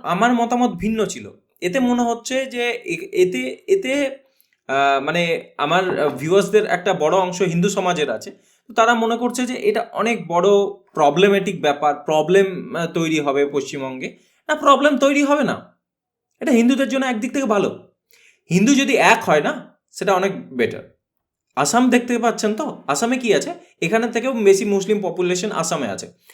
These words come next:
কিন্তু হেমন্ত বিশ্ব শর্মা ক্লিয়ারলি বলে দিয়েছে যে আমার মিয়া ভোটের কোনো প্রয়োজন নেই, মুসলিম ভোটের কোনো প্রয়োজন নেই। So ওখানে যেটা sixty to sixty-five percent হিন্দু ভোট আছে, সেটাকে কনসলিডেট করে রেখেছে কে?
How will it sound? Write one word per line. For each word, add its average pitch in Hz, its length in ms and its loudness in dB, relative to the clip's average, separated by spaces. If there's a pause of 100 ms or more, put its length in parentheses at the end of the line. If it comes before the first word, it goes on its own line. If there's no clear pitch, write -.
(140)
কিন্তু 226 200 0
হেমন্ত 196 340 2
বিশ্ব 247 300 0
শর্মা 233 300 -2
ক্লিয়ারলি 226 540 4
বলে 196 240 6
দিয়েছে 175 340 -2
যে 233 80 -6
আমার 208 340 -2
মিয়া 190 260 -4
ভোটের 175 260 -8
কোনো 196 200 -10
প্রয়োজন 185 360 -6
নেই, 123 300 -10 (320)
মুসলিম 208 300 2
ভোটের 190 220 2
কোনো 196 180 -2
প্রয়োজন 185 360 4
নেই। 127 220 -6 (300)
So - 120 -2
ওখানে 254 340 2
যেটা 220 200 0
sixty 240 380 -2
to 269 100 -4
sixty-five 240 640 -4
percent 226 420 -2
হিন্দু 208 280 2
ভোট 208 220 4
আছে, 139 180 -2
সেটাকে 202 420 -6
কনসলিডেট 214 720 2
করে 196 220 0
রেখেছে 185 340 -8
কে? 269 300 -4